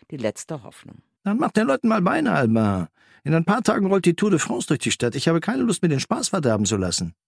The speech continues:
Speaker 1: Immerhin ist er ja polizeilicher Berater und mit seinem Mops Tyson meist auch schneller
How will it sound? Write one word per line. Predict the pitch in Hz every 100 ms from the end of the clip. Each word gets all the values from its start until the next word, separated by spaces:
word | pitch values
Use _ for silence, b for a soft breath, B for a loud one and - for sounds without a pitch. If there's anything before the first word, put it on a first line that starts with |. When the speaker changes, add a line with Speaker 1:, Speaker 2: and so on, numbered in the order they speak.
| -
Speaker 1:
Immerhin | 151 139 156 220 151
ist | 120 139
er |
ja | 131 113
polizeilicher | - 131 131 - 139 143 147
Berater | 143 139 147 180 180 131
und | 95
mit | 123 113
seinem | 135 135
Mops | 127 127 - -
Tyson | 143 135 127 190 190 b b b
meist | - 151 165 180 -
auch | 196
schneller | - 214 226 208 87